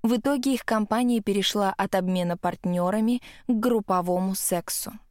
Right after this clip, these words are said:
Это было унизительнее всего. Дженнифер чувствовала себя куском мяса, который передавали по кругу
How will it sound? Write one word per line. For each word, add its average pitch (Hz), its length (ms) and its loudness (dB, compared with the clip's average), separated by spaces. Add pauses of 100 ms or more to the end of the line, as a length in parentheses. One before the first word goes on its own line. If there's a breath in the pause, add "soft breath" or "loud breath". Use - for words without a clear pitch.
(680)
Это 254 260 2
было 233 380 2
унизительнее 180 920 2
всего. 160 480 -2 (840)
Дженнифер 208 600 2
чувствовала 190 640 2
себя 185 300 0
куском 196 520 -2
мяса, 196 520 0 (280 loud breath)
который 269 400 0
передавали 180 600 2
по 180 180 -4
кругу 202 400 0